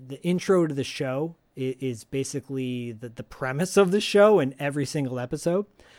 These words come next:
It's narrated by Deacon Jones. He's the, uh, police chief of the Corps.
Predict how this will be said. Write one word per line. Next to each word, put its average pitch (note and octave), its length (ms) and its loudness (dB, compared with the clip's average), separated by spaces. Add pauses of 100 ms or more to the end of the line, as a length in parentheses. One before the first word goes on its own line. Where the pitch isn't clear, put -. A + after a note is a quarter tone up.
(140)
It's - 100 -16
narrated D#3 420 4
by C3+ 140 0
Deacon C3 460 0
Jones. B2 640 -4 (220)
He's D3 360 -4
the, C3 340 -2
uh, A2 220 -8
police D3+ 400 -4
chief - 600 -6
of E3+ 140 -4
the F#3 100 0
Corps. G#3+ 460 0